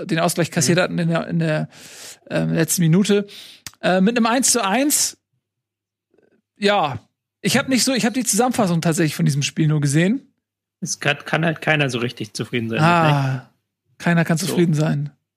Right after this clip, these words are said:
Speaker 3: Ja, weil Hoffenheim hatte gerade in der, Anfang der zweiten Halbzeit gute Chancen, haben dann sehr viel Dominanz reingebracht. Aber nach der roten Karte hätte eigentlich auch Mainz dann noch mal, ähm, das Ding machen können.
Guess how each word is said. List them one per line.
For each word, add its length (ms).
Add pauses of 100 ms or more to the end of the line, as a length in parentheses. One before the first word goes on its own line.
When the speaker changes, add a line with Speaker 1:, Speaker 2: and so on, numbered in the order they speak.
(300)
Speaker 3:
Ja, 120 (140)
weil 340 (120)
Hoffenheim 300
hatte 180
gerade 240
in 80
der, 140 (100)
Anfang 220
der 100
zweiten 260
Halbzeit 320
gute 240
Chancen, 460
haben 160
dann 140
sehr 140
viel 100
Dominanz 520
reingebracht. 640 (640)
Aber 180
nach 160
der 120
roten 240
Karte 280
hätte 220
eigentlich 320
auch 180
Mainz 320
dann 140
noch 100
mal, 600
ähm, 580
das 160
Ding 220
machen 260
können. 300